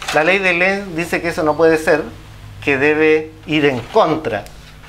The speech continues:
Por lo tanto, la corriente que circula debe ir hacia el otro lado.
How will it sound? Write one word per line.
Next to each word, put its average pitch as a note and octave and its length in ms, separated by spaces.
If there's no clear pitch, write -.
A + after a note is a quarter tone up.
Por F#3+ 80
lo A#3 100
tanto, G#3+ 360
la F3+ 160
corriente D#3+ 500
que D#3+ 100
circula D#3+ 480
debe D3+ 360
ir D#3+ 280
hacia C3 440
el B2+ 100
otro E3 320
lado. B2+ 420